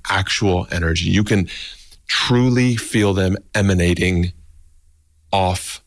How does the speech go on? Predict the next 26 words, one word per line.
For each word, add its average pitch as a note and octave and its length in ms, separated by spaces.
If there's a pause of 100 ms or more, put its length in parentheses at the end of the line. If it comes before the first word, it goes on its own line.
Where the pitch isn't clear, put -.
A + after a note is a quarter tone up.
(260)
people G#2 680
and F#2 140
places. F2+ 680 (1040)
They're C3+ 200
real. A2+ 500 (1400)
And G#2 320
different A#2 380 (540)
groups A2+ 320
have G#2 120
tried A2 200
to G#2 60
describe G#2 420
them G2+ 220
different G#2 320
ways. G2 580
You G2+ 100
know, F2+ 400
some G2 300
spiritualize G2 680
it - 140
more F#2 480
in E2+ 400 (100)
Christian B2 360
terms, G#2 460
or F2 180 (320)
some G2+ 460